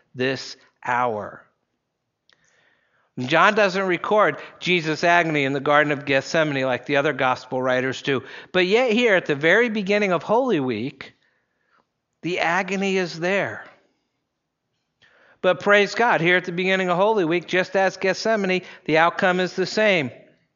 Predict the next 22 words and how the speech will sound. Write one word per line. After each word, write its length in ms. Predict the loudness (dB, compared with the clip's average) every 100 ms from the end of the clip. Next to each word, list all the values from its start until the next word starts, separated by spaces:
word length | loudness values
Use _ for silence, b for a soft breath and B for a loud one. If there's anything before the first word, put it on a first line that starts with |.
| _ _ _ _ B B B
He 100 | -10
says, 180 | -6 0
"What 180 | 2 2
shall 160 | 4 4
I 100 | 4
say? 260 | 2 0
Father, 360 | 2 2 4 2
save 320 | 2 2 2
me 120 | 0
from 260 | 0 0 2
this 180 | 0 2
hour. 260 | 4 4 0 B B
But 300 | 4 4 2
for 220 | 4 4
this 440 | 4 2 0 0 -2
purpose, 640 | 2 2 2 0 -2 -4 B B
I 200 | -2 4
have 320 | 4 4 0
come 340 | 0 2 2 0
to 180 | -2
this 300 | 0 -2 -2
hour. 480 | -4 -4 -6 -12 -18